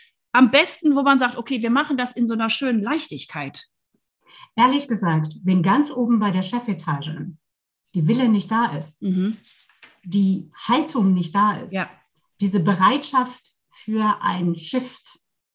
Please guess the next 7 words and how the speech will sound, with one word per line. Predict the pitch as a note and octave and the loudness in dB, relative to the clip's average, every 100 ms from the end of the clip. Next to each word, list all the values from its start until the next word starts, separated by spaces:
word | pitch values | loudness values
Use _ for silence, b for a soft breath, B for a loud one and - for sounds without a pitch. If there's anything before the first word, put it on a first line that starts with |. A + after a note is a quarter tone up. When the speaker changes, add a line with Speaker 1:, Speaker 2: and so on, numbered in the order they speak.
| _ | _
Speaker 1:
Ja. | G#3+ G3+ - _ - | -2 -2 -2 _ 0
Speaker 2:
nicht | F#3+ - | 0 4
da | G3+ G3 D3+ | 4 4 0
ist, | D#3 - - _ _ _ - | -12 -16 -20 _ _ _ 0
macht | A3+ - - G#3 | 0 0 -8 2
meine | G#3 G3 | 4 4
Arbeit | F3+ F3+ F#3 F#3+ F#3+ | 0 -2 -2 -4 -8